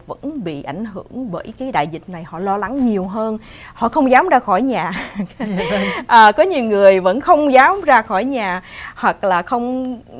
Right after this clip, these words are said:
Speaker 1: như anh Thư sáng này thì, à, có một bệnh nhân, cô nói cổ phải gồng mình lắm, cổ mới dám bước vô phòng mạch để mà cổ khám, tại vì cổ bệnh quá rồi.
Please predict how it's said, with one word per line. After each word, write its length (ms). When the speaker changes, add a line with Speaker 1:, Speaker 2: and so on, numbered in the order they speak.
Speaker 1:
như 300
anh 120
Thư 200
sáng 320
này 320
thì, 340
à, 140
có 120
một 180
bệnh 200
nhân, 520
cô 100
nói 160
cổ 100
phải 160
gồng 220
mình 160
lắm, 260
cổ 140
mới 200
dám 460
bước 160
vô 140
phòng 220
mạch 220
để 160
mà 240
cổ 240
khám, 320
tại 80
vì 100
cổ 120
bệnh 200
quá 220
rồi. 220